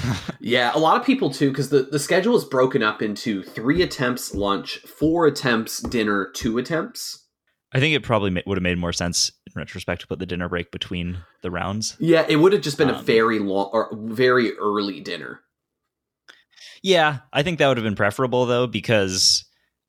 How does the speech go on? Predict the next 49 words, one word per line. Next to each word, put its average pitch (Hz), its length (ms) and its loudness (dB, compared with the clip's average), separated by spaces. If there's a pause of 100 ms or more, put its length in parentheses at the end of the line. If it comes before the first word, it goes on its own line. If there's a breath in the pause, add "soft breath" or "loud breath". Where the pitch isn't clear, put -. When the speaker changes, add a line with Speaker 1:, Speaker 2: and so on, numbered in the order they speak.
(160)
Speaker 2:
as 113 180 0
it 90 120 -4
was, 95 500 0
um, 87 540 -4 (220)
I 131 60 2
don't 139 100 2
know, 110 60 2
it 107 60 0
just 120 180 0
feels 135 160 0
like 113 160 2
it, 101 140 0
it 104 140 0
would 101 120 -2
be 107 80 0
a 98 60 0
better 98 220 0
experience. 95 500 -4
Like, 92 140 -4
say 104 120 -2
you 98 120 -2
got 95 120 0
eliminated 90 520 -4
and 90 100 -6
wanted 87 240 -6
to 87 60 -4
leave, 90 440 -6 (380)
uh, 85 240 -4
but - 140 -10
you 92 80 -8
wanted 92 180 -8
to 87 60 -10
go 85 100 -6
have 92 140 -10
dinner 82 240 -10
with 90 120 -12 (100)
the 101 80 -18
people 87 240 -10
at - 60 -16
the - 80 -20
competition - 460 -12
first - 300 -12
or 87 60 -12
something. 87 420 -10 (420)
Speaker 1:
You 101 100 -4
have 95 100 -8
to 107 100 -6
wait 98 300 2
around. 92 440 -4